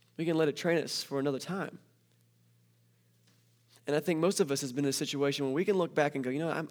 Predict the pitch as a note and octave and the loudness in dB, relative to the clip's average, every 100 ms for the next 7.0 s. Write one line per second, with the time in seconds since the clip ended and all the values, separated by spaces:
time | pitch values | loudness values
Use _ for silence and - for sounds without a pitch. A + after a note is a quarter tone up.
0 | - C#3 A2+ C#3 D3+ D#3 - B2 - - | -4 -4 0 0 0 -4 -8 -10 -8 -6
1 | C#3 C3+ C#3 C#3 C#3 _ _ _ _ _ | -6 -6 -8 -10 -14 _ _ _ _ _
2 | _ _ _ C#3 D3 B2+ C3+ B2 B2 A#2+ | _ _ _ -8 -4 -2 -2 -2 -4 -4
3 | A#2+ A#2 A2+ B2 C3 A2 A2 - _ _ | -4 -4 -6 -4 -4 -4 -8 -14 _ _
4 | _ _ _ - - C3+ D3 D#3 D#3 D3+ | _ _ _ -20 -4 2 6 6 6 4
5 | D#3 C#3 C#3+ C#3+ - E3 D#3 C3+ C#3 C#3+ | 4 4 4 2 2 4 4 2 0 0
6 | C3 D#3+ D#3 E3+ D3+ D3 C#3+ C#3 C3+ C3 | -2 0 0 0 -2 -2 -2 -2 -2 -4